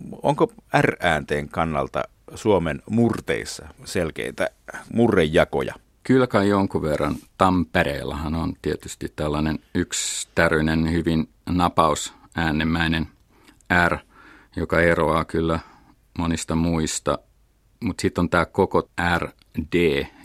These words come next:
Speaker 2: jatkumo, jota on jonkun verran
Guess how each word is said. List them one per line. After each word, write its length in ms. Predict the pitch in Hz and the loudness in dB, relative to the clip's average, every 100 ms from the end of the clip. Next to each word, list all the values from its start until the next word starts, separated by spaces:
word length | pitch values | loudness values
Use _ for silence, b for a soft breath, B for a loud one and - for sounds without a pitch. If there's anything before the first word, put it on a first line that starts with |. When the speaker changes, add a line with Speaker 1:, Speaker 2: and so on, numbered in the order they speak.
| - | -4
Speaker 2:
jatkumo, 720 | 80 80 - - 73 67 62 _ _ B B B B B B B B - | -2 -2 -4 -8 -6 -4 -8 _ _ B B B B B B B B -6
jota 260 | 76 - 73 | -6 -4 -4
on 200 | 71 71 | -4 -6
jonkun 240 | 71 69 | -4 -4
verran 220 | 76 73 | -4 -4